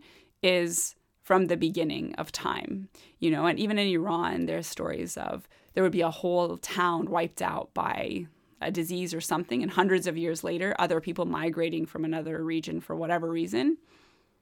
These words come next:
end up to an abandoned small town and, and live there. So there's, it,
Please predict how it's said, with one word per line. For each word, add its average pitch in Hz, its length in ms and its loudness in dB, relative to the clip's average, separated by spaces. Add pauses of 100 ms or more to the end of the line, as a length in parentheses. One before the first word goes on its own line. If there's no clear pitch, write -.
(200)
end 170 280 4
up 170 220 0 (500)
to 160 680 4
an 175 120 4
abandoned 170 520 0
small - 280 -4
town - 400 -4
and, - 440 -10
and 165 140 -4
live 165 140 0
there. 180 100 -12
So 208 120 -6
there's, 214 240 2 (880)
it, - 180 2